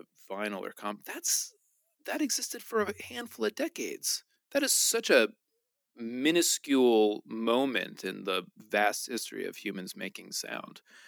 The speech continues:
So what we're seeing now, more people feeling empowered to make music,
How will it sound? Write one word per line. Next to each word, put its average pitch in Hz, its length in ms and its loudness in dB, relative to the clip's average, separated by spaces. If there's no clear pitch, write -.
So 127 220 4
what 117 180 4
we're 123 100 2
seeing 113 380 -2
now, 107 480 2
more 104 200 2
people 104 380 -2
feeling 98 400 -6
empowered 95 440 -4
to 98 100 -14
make 90 140 -10
music, 101 360 -8